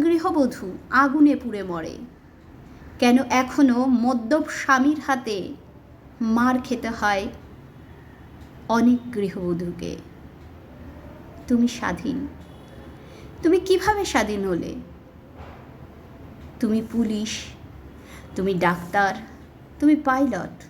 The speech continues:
তুমি উকিল, তুমি শিক্ষিকা, তুমি মা, তুমি কারো বোন, কারো দিদি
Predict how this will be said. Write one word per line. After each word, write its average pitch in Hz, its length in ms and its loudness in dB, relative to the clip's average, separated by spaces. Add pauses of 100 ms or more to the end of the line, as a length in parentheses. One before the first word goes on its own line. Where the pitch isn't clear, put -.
(280)
তুমি 311 200 6
উকিল, 294 420 0 (840)
তুমি 240 160 0
শিক্ষিকা, - 680 -6 (2250)
তুমি 208 360 -4 (960)
মা, 190 240 2 (1500)
তুমি 233 180 2
কারো 196 280 -2
বোন, 180 400 0 (640)
কারো 185 260 -4
দিদি 170 340 -6